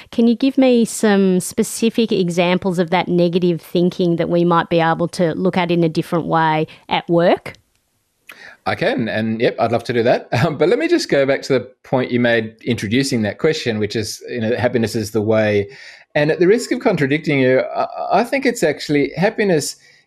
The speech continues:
Speaker 2: is both the journey and the destination. I think too often we see them as sort of mutually exclusive or sort of
Speaker 1: Yeah.
Speaker 2: dichotomous, you know, separate terms. And,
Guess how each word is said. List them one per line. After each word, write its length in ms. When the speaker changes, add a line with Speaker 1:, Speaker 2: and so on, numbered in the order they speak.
Speaker 2:
is 220
both 400
the 80
journey 380
and 160
the 60
destination. 840
I 60
think 180
too 220
often 320
we 120
see 480
them 220
as 180
sort 120
of 100
mutually 340
exclusive 680
or 200
sort 180
of 180
Speaker 1:
Yeah. 200
Speaker 2:
dichotomous, 440
you 80
know, 100
separate 460
terms. 380
And, 160